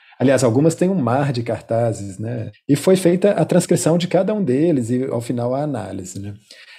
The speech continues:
É uma memória de um período muito específico, né? Frases como, por exemplo,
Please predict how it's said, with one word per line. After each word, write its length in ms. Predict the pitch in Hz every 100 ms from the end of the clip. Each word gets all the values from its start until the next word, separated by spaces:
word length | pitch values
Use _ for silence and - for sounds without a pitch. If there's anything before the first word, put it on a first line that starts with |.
| _
É 100 | -
uma 160 | 226
memória 460 | 233 226 147 160 190
de 100 | 175
um 140 | 202
período 320 | 190 180 165 170
muito 140 | 175
específico, 680 | - 190 - 175 131 - 120
né? 140 | 127
Frases 520 | - 143 160 143 123
como, 240 | - 131 120
por 140 | 127
exemplo, 800 | 120 110 120 120 120 117 101